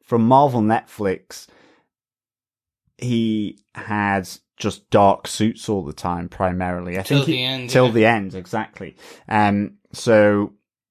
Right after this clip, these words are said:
Speaker 1: s-, for some reason, that's just kind of embedded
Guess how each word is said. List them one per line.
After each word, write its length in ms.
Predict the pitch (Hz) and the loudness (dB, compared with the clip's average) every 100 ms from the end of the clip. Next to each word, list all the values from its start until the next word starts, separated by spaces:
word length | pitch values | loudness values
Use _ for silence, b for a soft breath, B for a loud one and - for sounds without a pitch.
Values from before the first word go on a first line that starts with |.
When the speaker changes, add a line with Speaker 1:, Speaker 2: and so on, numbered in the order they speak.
| _ _ _ _ _ _ | _ _ _ _ _ _
Speaker 1:
s-, 160 | - - | -16 -16
for 140 | - 131 | -10 -2
some 220 | 143 143 | 4 4
reason, 200 | 135 107 | 4 4
that's 260 | 117 113 - | 2 2 -2
just 360 | 110 - _ | -6 -8 _
kind 220 | - 113 104 | -2 0 0
of 200 | 95 95 | -2 -4
embedded 800 | 107 98 - 107 101 98 90 | -2 -2 2 4 4 2 0